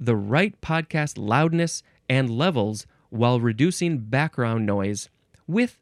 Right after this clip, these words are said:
a click of a button. If you have thought about podcasting before and realized that you need lots of different tools and services, those days are over.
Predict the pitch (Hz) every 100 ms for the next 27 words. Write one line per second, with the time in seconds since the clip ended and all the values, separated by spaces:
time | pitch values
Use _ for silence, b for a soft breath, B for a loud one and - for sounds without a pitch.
0 | _ 120 - - 131 151 147 107 - 92
1 | 87 - _ _ _ _ b b b b
2 | - 131 156 226 220 - 180 202 190 196
3 | - 147 147 156 143 - 147 135 - 107
4 | 104 104 - _ B B 120 120 107 165
5 | 185 170 170 165 - _ _ - 117 113
6 | 196 185 151 120 _ - 110 110 151 202
7 | - - 110 139 180 185 - 143 139 147
8 | 160 - 101 98 - 104 101 - _ _
9 | _ - 98 117 165 127 123 120 127 127
10 | - 127 135 95 101 90 85